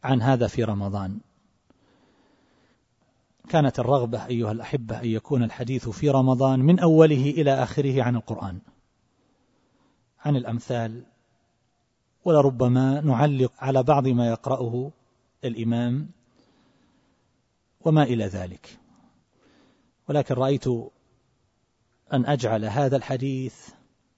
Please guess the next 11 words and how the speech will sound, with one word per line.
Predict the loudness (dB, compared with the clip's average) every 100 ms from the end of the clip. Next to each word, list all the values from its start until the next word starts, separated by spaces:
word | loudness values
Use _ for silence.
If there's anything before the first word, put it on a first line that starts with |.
| _ _ -6
عن | -2
هذه | -2 -2 -4
القضية، | -6 -6 -6 -4 -4 -6 _ _ _ _ _ _ _ _ _ _ -4
وأسأل | -4 -2 -4
الله | -2 0 0
تبارك | -2 -2 0 -2 -2
وتعالى | -4 -4 -4 -2 0 -2 -6 -10 -16 _ _ _ _ _ _ _ -6
أن |
يجعله | -2 -2 -2 -2 -2 -2
نافعا | -2 -2 -4 -8 -10 -10 -12 -16 _ _ _ _ _ _ _ _ _ _ _ _ _ _
مباركا. | -2 2 2 0 -6 -8 -8